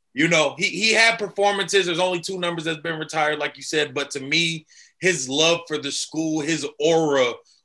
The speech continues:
around this football program, what he was able to do for people he never met,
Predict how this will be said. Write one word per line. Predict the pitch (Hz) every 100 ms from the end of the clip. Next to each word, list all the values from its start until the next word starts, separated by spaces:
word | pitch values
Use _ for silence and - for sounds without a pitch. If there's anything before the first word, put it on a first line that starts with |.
| -
around | 139 127 147 160 160
this | 139 -
football | - 170 139 143 131
program, | 151 139 131 131 117
what | 160 196
he | - 196
was | 175
able | 175 170 156
to | 131
do | 165 170
for | 165 151
people | 170 - 151 131 - - -
he | 208 196
never | 196 143 127
met, | 127 170 139